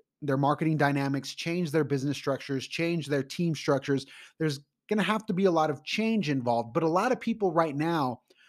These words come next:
are seriously acting like Blockbuster two thousand nine, where Blockbuster, Netflix comes along and they're like, "Nah, we're good.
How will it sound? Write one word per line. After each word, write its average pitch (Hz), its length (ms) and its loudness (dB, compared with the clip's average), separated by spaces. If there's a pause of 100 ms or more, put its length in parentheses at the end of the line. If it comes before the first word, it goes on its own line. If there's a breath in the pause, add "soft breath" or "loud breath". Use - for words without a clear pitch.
(260 soft breath)
are 135 220 4
seriously 135 1000 -2 (580)
acting 147 420 0
like 131 260 -2
Blockbuster 143 680 4
two 143 160 -4
thousand 110 400 -4
nine, 90 100 -10 (720)
where 131 340 2
Blockbuster, 147 680 4
Netflix 147 540 -2
comes 165 220 0
along 160 240 4
and 151 80 2
they're 151 80 4
like, 165 180 0
"Nah, 247 320 2
we're 202 180 4
good. 160 440 6